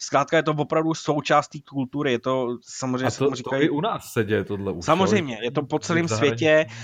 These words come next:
Speaker 1: a já mám totiž kamaráda, který jakoby je sneakerhead, který se tady tomu věnuje, zajímá ho to, takže já díky němu o tom hodně vím a díky němu jsem jako pro-,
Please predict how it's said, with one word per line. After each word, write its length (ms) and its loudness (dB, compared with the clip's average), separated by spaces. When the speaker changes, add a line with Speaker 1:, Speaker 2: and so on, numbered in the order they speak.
Speaker 1:
a 340 6
já 160 4
mám 140 4
totiž 240 -8
kamaráda, 400 4
který 180 0
jakoby 300 -2
je 100 4
sneakerhead, 600 0
který 400 -2
se 120 -10
tady 160 -2
tomu 320 -6
věnuje, 560 0
zajímá 380 0
ho 120 -2
to, 160 -8
takže 240 -4
já 200 4
díky 200 -4
němu 320 0
o 60 0
tom 220 -4
hodně 400 -4
vím 260 0
a 60 2
díky 260 0
němu 400 0
jsem 220 -4
jako 280 0
pro-, 280 0